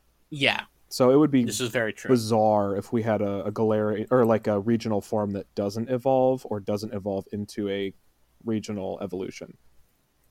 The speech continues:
Speaker 1: Mm-hmm. So I've heard theories on, like, what the Galarian Rapidash would look like. It, like, a lot of people want it to be, like, a Pegasus with wings.
Speaker 2: Yes.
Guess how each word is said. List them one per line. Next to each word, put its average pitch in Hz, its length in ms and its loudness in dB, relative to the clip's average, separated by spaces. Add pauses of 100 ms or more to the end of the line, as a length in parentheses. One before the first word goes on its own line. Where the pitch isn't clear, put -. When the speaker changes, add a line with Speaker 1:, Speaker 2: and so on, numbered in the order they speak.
(180)
Speaker 1:
Mm-hmm. 120 340 0 (680)
So - 300 -2
I've 139 160 2
heard 156 200 -2
theories 135 600 -4
on, 120 200 -6
like, 110 180 -8
what 113 360 -6
the 113 100 -10
Galarian 113 460 -6
Rapidash 107 500 0
would 104 140 -8
look 110 180 -4
like. 120 340 0
It, 107 220 -8 (680)
like, 120 220 -4
a 127 60 -8
lot 143 120 4
of 151 60 2
people 160 200 2
want 131 180 2
it - 20 -12
to - 60 -12
be, 135 60 4
like, 120 140 2
a 107 40 -4
Pegasus 131 720 0 (280)
with 117 160 -6
wings. 120 560 -2 (280)
Speaker 2:
Yes. - 680 -6